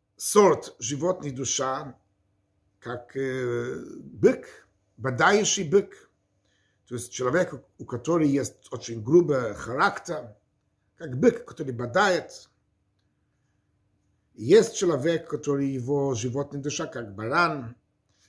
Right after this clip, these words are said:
это мелкий скота. Тоже животный, но, тем не менее, более тонкий, не так, э, так груб,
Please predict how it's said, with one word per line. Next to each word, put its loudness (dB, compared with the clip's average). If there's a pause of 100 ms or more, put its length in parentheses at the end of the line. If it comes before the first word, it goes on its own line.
это -18
мелкий -2
скота. -12 (800)
Тоже 4
животный, 0 (800)
но, 2
тем -4
не -2
менее, 0
более -2
тонкий, -2
не -6
так, -12 (200)
э, -6
так -14
груб, 4